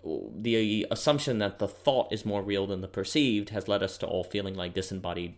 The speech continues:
heads on sticks. And so we don't exercise and we just sit on our computers because, you know, we're, we're in our own self-created matrix or something plugged in. <laughs>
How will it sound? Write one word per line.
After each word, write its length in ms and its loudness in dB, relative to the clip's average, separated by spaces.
heads 200 -2
on 140 -2
sticks. 420 -4
And 100 -4
so 80 6
we 60 8
don't 160 8
exercise 500 4
and 60 -4
we 80 -2
just 180 -2
sit 120 -2
on 100 -2
our 60 -6
computers 580 4
because, 380 2
you 100 0
know, 140 -2
we're, 240 4
we're 240 4
in 80 4
our 160 2
own 220 2
self-created 560 0
matrix 500 -4
or 100 0
something 380 -4
plugged 300 0
in. 80 -2
<laughs> 100 -2